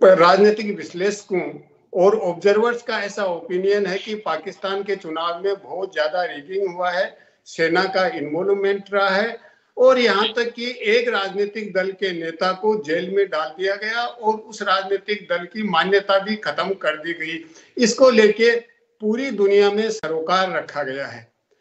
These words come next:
लेकिन अभी जो चुनाव प्रक्रिया जिस रूप में भी और जिस परेशानी दौर से गुजर के संपन्न हुई, उसमें दो प्रांत में बहुत ज्यादा हिंसा हुई है, खै-, खै-, खैबर पख्तूनख्वा और, अ,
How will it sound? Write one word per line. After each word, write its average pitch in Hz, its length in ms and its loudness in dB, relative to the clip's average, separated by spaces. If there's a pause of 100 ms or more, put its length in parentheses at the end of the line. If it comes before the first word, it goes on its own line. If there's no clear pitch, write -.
(280)
लेकिन 240 540 2 (500)
अभी 185 240 -2
जो 254 200 4
चुनाव 214 420 -6
प्रक्रिया 226 500 -6
जिस 208 280 -8
रूप 202 300 -6
में 214 220 2
भी 202 260 -6 (120)
और 214 200 -10
जिस 202 180 -10
परेशानी 214 680 0 (420)
दौर 185 300 6
से 208 200 4
गुजर 190 360 2
के 156 340 -8 (260)
संपन्न 240 500 0
हुई, 220 440 0
उसमें 240 540 -2 (380)
दो 214 240 6
प्रांत 208 460 0
में 220 240 -2
बहुत 185 260 0
ज्यादा 190 280 0
हिंसा 165 400 -4
हुई 131 300 -6
है, 110 300 -12 (460)
खै-, 202 460 2
खै-, 180 340 -2
खैबर 202 400 2
पख्तूनख्वा 214 760 0
और, 226 480 -4 (340)
अ, 180 200 2